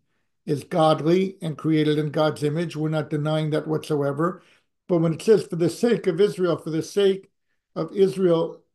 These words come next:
upholding Torah and being a light unto the nations and creating the opportunity for each and every human being to associate with Jewish life, to associate with the Jewish people,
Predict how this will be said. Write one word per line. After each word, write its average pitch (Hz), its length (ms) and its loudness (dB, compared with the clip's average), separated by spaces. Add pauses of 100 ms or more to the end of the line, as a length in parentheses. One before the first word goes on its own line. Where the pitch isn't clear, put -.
(140)
upholding 175 840 -2
Torah 165 460 4
and 143 280 -4
being 170 240 -2
a 156 100 0
light 170 460 2
unto 165 300 -6
the 156 120 -2
nations 160 720 -4 (420)
and 165 180 -2
creating 202 960 2
the 180 140 0
opportunity 175 960 -2
for 165 240 -2
each 208 500 -2
and 170 220 -2
every 175 560 2
human 170 640 -2
being 160 520 -2 (280)
to 156 160 0
associate 165 880 2
with 151 100 -4
Jewish 156 360 -2
life, 151 380 -6 (420)
to 175 120 0
associate 190 680 4
with 151 140 -2
the 156 80 -4
Jewish 151 380 -4
people, 156 460 -6